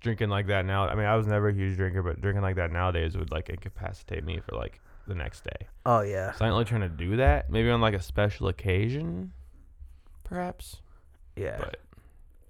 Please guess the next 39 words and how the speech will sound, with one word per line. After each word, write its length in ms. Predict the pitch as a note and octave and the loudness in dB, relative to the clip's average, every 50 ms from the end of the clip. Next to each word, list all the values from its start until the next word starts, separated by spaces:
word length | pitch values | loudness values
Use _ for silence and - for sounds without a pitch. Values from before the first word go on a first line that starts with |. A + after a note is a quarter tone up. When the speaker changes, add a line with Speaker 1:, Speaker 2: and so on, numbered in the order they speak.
| - - - | -20 -4 0
Speaker 2:
I'm 180 | A#2+ C3 C#3+ C#3+ | 0 2 2 2
not 200 | B2+ A2 G#2+ G#2+ | 2 2 2 2
a, 200 | G2 F2 E2+ F#2+ | 0 0 0 0
uh, 300 | F2+ E2+ D#2 D#2 F2+ - - - - - - - - - | 0 0 0 -2 -2 -4 -6 -10 -10 -16 -20 -20 -20 -20
huge 400 | - - A2+ A2 G#2+ G2+ - - - - - G#2+ G#2 G2+ | -8 -2 -2 -2 -2 -2 -6 -12 -16 -12 -8 -6 -4 -4
drinker. 500 | G#2+ A2 A2 G#2 G2+ - D2+ D2 C#2+ - - - - - - - | -4 -4 -4 -6 -8 -6 -8 -8 -8 -10 -14 -18 -20 -12 -4 2
Speaker 1:
Right, 240 | A#2 A2 G2+ F#2 | 4 4 4 4
yeah. 260 | F#2 G#2 G#2+ G2+ G2+ G2+ - - - - - - - - - - - - - - | 4 4 2 2 0 -4 -8 -12 -16 -18 -18 -18 -18 -20 -20 -18 -20 -20 -20 -6
Speaker 2:
'Cause, 300 | - - G#2+ F2+ - - | -2 0 0 0 -2 -2
uh, 320 | - G2 F2+ E2 D2+ D2 C2 - - - - - - | -2 -2 -2 0 -2 -4 -4 -8 -12 -16 -20 -12 -8
ain't 240 | F#2+ G#2 G2 C#2+ C#2+ | -6 -6 -6 -6 -4
good. 360 | G2+ G#2 G2 F#2+ F2 D#2 - - - - - - - - - - - - - - - - - - - - - | -2 -2 -2 -2 -4 -6 -10 -14 -18 -20 -20 -20 -20 -20 -20 -20 -20 -20 -20 -20 -20 -20 -20 -20 -20 -8 -2
Speaker 1:
Well, 120 | C3 C3+ D#3 | 0 0 2
I 20 | |
just 160 | E3+ E3+ D3 D3+ | 0 -2 0 2
do 80 | C#3 | 2
it 60 | B2+ | 4
a 20 | A#2+ | 4
little 320 | A2+ A#2 A2+ A2 A2+ A2+ | 4 4 4 4 4 4
here 180 | A#2 A#2 A2+ A2 | 2 2 2 2
and 140 | G#2+ G#2 G#2 | 2 2 2
there, 280 | G#2 G#2 A2 A#2 B2 | 2 2 2 2 0
and 200 | B2+ A#2 A2+ G2+ | 0 -2 -4 -2
so 120 | G2+ G#2 G2+ | -2 0 0
therefore 440 | G2+ G#2 G2+ G2+ - - G#2 G#2 | 2 2 2 0 2 4 4 4
I've 80 | G2+ G2+ | 6 6
never 220 | G#2 G2+ G2+ G2+ | 4 4 4 6
really 240 | G2+ G2+ G2+ G2 G2 | 4 4 4 2 2
been 460 | F#2+ G2+ G2 F#2+ F#2+ F#2+ F#2+ G2 F#2+ F#2 - - - - - - - - - - - - - - - - - - - - - - - - - - - | 2 0 0 0 0 0 -2 -2 -2 -2 -4 -4 -4 -8 -10 -10 -14 -16 -18 -18 -20 -20 -20 -20 -20 -20 -20 -20 -18 -18 -20 -20 -20 -16 -14 -12 -8
really, 160 | - G2+ F#2+ F2 | -4 -2 -2 -2
s-, 340 | - - - - - - - - | -4 -6 -12 -16 -18 -20 -14 -6
really, 220 | - G2+ G2 - - | -4 -2 -2 -2 -2
really 200 | - F#2 F#2+ F#2+ | -2 -2 -2 -4
slapping 460 | - - - F#2+ F2+ E2+ - G#2+ G#2+ | -4 -4 0 0 0 0 0 -2 -4
it 140 | A2+ - - | -4 -6 -6
too 200 | - B2 A#2+ B2 | -6 -4 -4 -2
hard, 240 | B2 B2 B2+ C3 C3 | -2 -2 -4 -4 -6
you 100 | C3+ B2+ | -6 -6
know? 240 | B2+ B2+ C3 C3+ | -6 -6 -8 -10